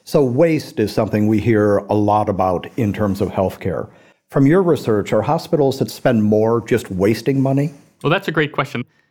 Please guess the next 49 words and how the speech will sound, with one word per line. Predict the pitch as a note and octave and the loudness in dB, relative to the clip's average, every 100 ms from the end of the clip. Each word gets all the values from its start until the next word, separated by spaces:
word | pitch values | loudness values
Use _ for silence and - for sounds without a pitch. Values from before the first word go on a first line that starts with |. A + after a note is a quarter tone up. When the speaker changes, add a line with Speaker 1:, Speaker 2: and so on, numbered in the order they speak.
| _ | _
Speaker 2:
You'll | - D#3 | 0 2
often | E3+ D#3+ D3+ | 2 0 -2
hear | C#3 C#3 | -2 -2
that | B2 - | -4 -2
thirty | D3+ C#3+ | 0 0
percent | C3+ C3 C#3+ B2+ | -4 -4 -4 -2
of | B2 | -2
U | B2+ | 0
S | B2 | 0
healthcare | - A#2+ - A#2 A2+ | -2 -6 -4 -4 -4
is | |
wasted, | A2 A2+ A#2 D#3 D#3+ - _ _ - | -2 -4 -2 -4 -4 -8 _ _ -6
and | B2+ | -2
that's | C#3 C#3 | -2 -2
closing | - C#3+ C3+ | -2 0 0
in | B2+ | -2
on | A#2 | -4
a | G#2+ | -8
trillion | - D3 C#3 B2+ | -2 0 0 0
dollars | A#2+ A#2+ A#2+ A2 A2 | -2 -2 -4 -6 -8
of | A2 | -4
waste. | A2+ - | -4 -4
That's | - - - | -10 -8 -4
a | B2 | -2
lot | B2+ B2+ A2 | 0 0 -2
of | A2 | -2
waste. | A#2+ A2 A#2 - _ | -2 -4 -6 -16 _
Uh, | A#2+ A2 | -12 -8
much | - C#3 D#3+ E3 | 0 0 0 -2
of | |
my | C#3+ | -2
research | C3 B2+ A#2+ - | -2 -4 -6 -6
is | A#2 | -6
trying | - B2 | -4 -4
to | B2 | -4
figure | B2+ A#2 A2+ | -4 -2 -2
out | G2+ | 0
where | B2 A#2 | 0 0
the | |
waste | A2 A2+ A2+ | 0 -2 -2
is, | E3+ E3 C#3+ | 0 2 2
or | A#2 A#2 | 2 2
are | A#2 | 0
those | A#2+ A#2 - | 0 -4 -4
claims | - A#2 A#2 | -4 -2 -2
of | A2+ | -4
thirty | - A#2+ | -4 -4
percent | A#2 A2+ A2 - | -4 -6 -6 -4
waste, | A2 A2+ - - | -4 -6 -12 -20